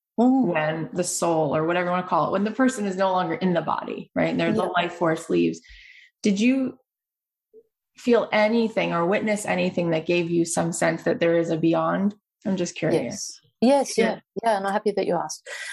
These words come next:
Speaker 1: Um, so my first, the first thing I noticed in my very first dying patient, remembering this is the first dead person I'd seen in my life as well.
Speaker 2: Oh my God.
Speaker 1: I'd, yeah, I'd never been around death,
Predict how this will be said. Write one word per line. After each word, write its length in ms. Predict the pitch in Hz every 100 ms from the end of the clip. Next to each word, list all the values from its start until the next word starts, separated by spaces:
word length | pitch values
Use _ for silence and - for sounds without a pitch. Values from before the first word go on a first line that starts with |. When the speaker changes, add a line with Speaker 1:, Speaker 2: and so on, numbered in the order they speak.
| - -
Speaker 1:
Um, 400 | 202 208 208 202 -
so 160 | 233
my 140 | 233 240
first, 600 | - 240 294 330 - 220
the 120 | 247 -
first 280 | 285 339 -
thing 160 | 330 294
I 60 |
noticed 440 | 233 202 190 190 208
in 100 | 185
my 140 | 185
very 220 | 185 180
first 320 | 175 175 165
dying 300 | 175 170 170 - -
patient, 380 | 170 - 160 -
remembering 500 | 180 185 196 190 180
this 140 | 202 220
is 140 | 220
the 80 | 185
first 400 | 180 170 170 _
dead 180 | - 165 -
person 300 | 156 156 160
I'd 200 | 156 -
seen 300 | - 156 160
in 100 | 160
my 120 | 160
life 220 | 156 151 -
as 160 | 147 -
well. 360 | 165 151 143 _ 220
Speaker 2:
Oh 40 |
my 100 | 214
God. 260 | 208 202 165
Speaker 1:
I'd, 100 | 160 - _ _ _ -
yeah, 240 | 175 160
I'd 140 | 147 165
never 220 | 165 165
been 280 | 170 160 160
around 380 | 156 151 156
death, 200 | 156 151